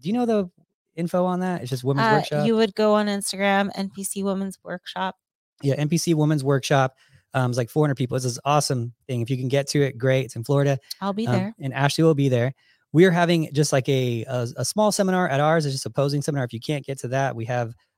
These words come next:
Speaker 1: ours, but I would definitely err on the side of going to that one if you <laughs> can first. Ours is gonna be posing, probably gonna be, like, ten, fifteen girls that show up. That's usually how it goes. But I'm gonna put, do them every month to keep them regular here, um, at the prep center. So you can go to our website,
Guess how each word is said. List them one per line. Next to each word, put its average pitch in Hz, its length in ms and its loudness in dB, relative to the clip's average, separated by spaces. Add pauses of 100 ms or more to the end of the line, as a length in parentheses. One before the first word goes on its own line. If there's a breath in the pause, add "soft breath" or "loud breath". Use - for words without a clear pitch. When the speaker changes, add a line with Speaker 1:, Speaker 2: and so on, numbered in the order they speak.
Speaker 1:
ours, 131 260 4
but 127 120 -6
I 127 60 2
would 131 220 2
definitely 160 460 2
err 143 140 2
on 135 100 0
the 123 60 -2
side 127 180 -2
of 120 80 -2
going 120 180 0
to 107 60 -2
that 123 180 -2
one 120 100 -4
if 117 100 -6
you 110 80 -8
<laughs> - 120 2
can 180 220 2
first. 170 340 2 (260 soft breath)
Ours 165 200 6
is 160 100 2
gonna 156 160 2
be 143 80 -2
posing, 139 300 2
probably 147 180 2
gonna 131 100 -2
be, 123 120 -2
like, 117 180 -4 (100)
ten, 120 240 -4
fifteen 120 300 -10
girls 117 160 -4
that 117 120 -8
show 113 180 -4
up. 113 140 -4
That's 117 160 -12
usually 113 240 -6
how 113 100 -4
it 107 60 -12
goes. 113 140 -4
But 127 120 -2
I'm 151 60 2
gonna 180 140 2
put, - 200 -4
do 156 120 0
them 135 280 -2
every 135 260 0
month 120 220 -4
to 123 80 -12
keep - 180 -10
them 113 140 -6
regular 165 340 0
here, 165 280 -2 (420)
um, 123 200 0
at 147 160 2
the 135 80 -6
prep 175 200 0
center. 233 300 0 (280)
So - 140 2
you 151 140 4
can 156 100 2
go 151 140 6
to 147 80 4
our 139 140 4
website, 147 500 2